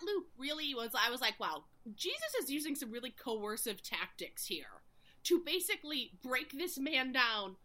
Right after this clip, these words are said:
so much that just, like, believing in God and repenting and, like,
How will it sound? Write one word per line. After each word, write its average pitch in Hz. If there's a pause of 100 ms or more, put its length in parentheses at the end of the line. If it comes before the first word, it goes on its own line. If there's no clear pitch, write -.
(140)
so 320 (540)
much 330 (800)
that 247 (460)
just, -
like, 381 (260)
believing 294
in 262
God 226
and 208
repenting 226
and, 202
like, 190